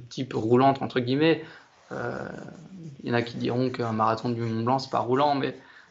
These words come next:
euh, voilà, j'aime quand, euh, il y a une certaine part, en tout cas, en, quand la course prend plus de part que,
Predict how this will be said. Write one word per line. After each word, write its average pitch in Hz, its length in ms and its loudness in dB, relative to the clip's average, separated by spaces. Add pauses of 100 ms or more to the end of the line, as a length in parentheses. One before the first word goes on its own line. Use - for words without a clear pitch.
(200)
euh, - 220 -10
voilà, 135 180 2
j'aime 123 280 0
quand, - 260 -12
euh, 120 100 -8 (240)
il 127 80 -10
y 123 40 -8
a - 20 -8
une 113 220 -14
certaine 120 440 -8
part, 127 400 0
en 127 120 2
tout 117 100 -8
cas, 151 80 2
en, 143 160 2
quand 135 200 0
la 123 140 2
course 185 400 -2
prend 139 160 -10
plus 139 280 -16
de 151 100 -4
part 156 320 -4
que, 131 220 -10